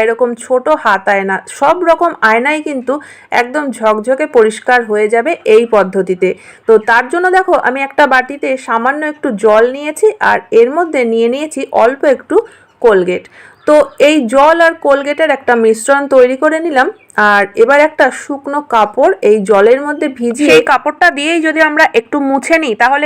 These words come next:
কিন্তু দেখবে আয়নায় যত রকম দাগ ছোপ ছিল, সমস্ত উঠে একদম ঝকঝকে পরিষ্কার হয়ে গেছে। তো চলে যাচ্ছি এর পরবর্তী টিপসে। বন্ধুরা,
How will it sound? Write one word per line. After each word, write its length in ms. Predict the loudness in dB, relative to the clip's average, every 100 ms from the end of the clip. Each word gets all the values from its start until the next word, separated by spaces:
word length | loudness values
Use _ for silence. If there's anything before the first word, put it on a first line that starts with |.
| -4
কিন্তু 220 | -8 -6 0
দেখবে 260 | 0 2 0 2 2
আয়নায় 320 | 2 2 0 2
যত 200 | 2 2 2
রকম 200 | 2 0 -2 0
দাগ 160 | 0 0 -4
ছোপ 160 | -4 -2
ছিল, 140 | 0 2 2 2
সমস্ত 360 | 0 -2 -2 -2 0
উঠে 180 | 0 2 2
একদম 200 | 0 -6 -2
ঝকঝকে 440 | -2 -2 -6 -6 0
পরিষ্কার 400 | 0 0 -2 -2 -2
হয়ে 160 | -6 -4
গেছে। 220 | -6 -6 -12 -10 -2
তো 40 | 0 0
চলে 160 | 0 2 2
যাচ্ছি 240 | 0 -2 0
এর 80 | 0 -2
পরবর্তী 460 | 0 0 0 -2 -6 -6
টিপসে। 340 | -8 -8 -6 0
বন্ধুরা, 340 | 2 4 4